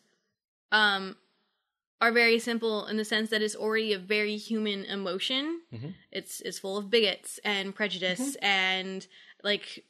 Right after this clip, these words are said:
Speaker 1: they wanna do things that have everything to do with stuff that we're still touching on as far as
Speaker 2: Sadly.
Speaker 1: race
Speaker 2: Yes.
Speaker 1: and class and,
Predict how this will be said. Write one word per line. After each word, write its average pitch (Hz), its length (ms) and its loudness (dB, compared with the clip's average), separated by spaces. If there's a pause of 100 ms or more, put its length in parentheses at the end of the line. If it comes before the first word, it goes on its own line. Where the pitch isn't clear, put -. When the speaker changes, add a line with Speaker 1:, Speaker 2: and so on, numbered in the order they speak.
Speaker 1:
they 202 100 -2
wanna 196 260 -4
do 208 280 -4
things 208 500 -2
that 202 300 2
have 196 460 -2 (260)
everything 254 440 2
to 214 60 -2
do 208 140 0
with 208 120 0
stuff 196 200 -2
that - 120 -8
we're 196 120 -6
still 190 240 -8
touching 208 380 -4
on 180 280 -6
as 190 180 -6
far 185 320 2
as 190 300 2
Speaker 2:
Sadly. 104 280 -4
Speaker 1:
race 220 320 2
Speaker 2:
Yes. 104 200 -2
Speaker 1:
and 208 200 -2
class 196 600 6
and, 190 480 -2